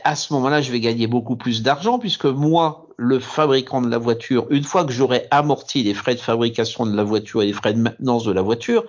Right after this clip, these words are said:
eh ben, je, je gagne beaucoup plus d'argent. Donc, le modèle économique me semble beaucoup plus vertueux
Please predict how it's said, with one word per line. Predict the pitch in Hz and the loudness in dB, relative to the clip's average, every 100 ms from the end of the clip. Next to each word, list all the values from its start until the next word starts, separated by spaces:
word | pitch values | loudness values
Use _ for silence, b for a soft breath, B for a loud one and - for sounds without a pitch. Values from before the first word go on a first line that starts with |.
| B B B B B _ 160 | B B B B B _ 0
eh | |
ben, | 156 147 | 2 2
je, | 127 135 - | 0 -6 -6
je | 131 127 | -4 -4
gagne | - 165 175 | 0 2 4
beaucoup | 185 196 180 | 2 0 -4
plus | 196 165 | -2 0
d'argent. | 165 143 135 135 | 0 2 0 0
Donc, | 117 117 B B B _ _ _ | -2 -4 B B B _ _ _
le | 147 160 226 | 0 4 4
modèle | 214 185 180 | 2 0 0
économique | 151 151 143 123 127 220 - | 0 0 -2 0 0 -2 -4
me | 160 | -6
semble | 151 175 143 120 - | -2 0 -2 -4 -12
beaucoup | 120 143 202 - 170 | -6 0 0 -2 -10
plus | - 156 | -4 -2
vertueux | 143 - - 135 233 - | -2 -4 -2 0 0 -6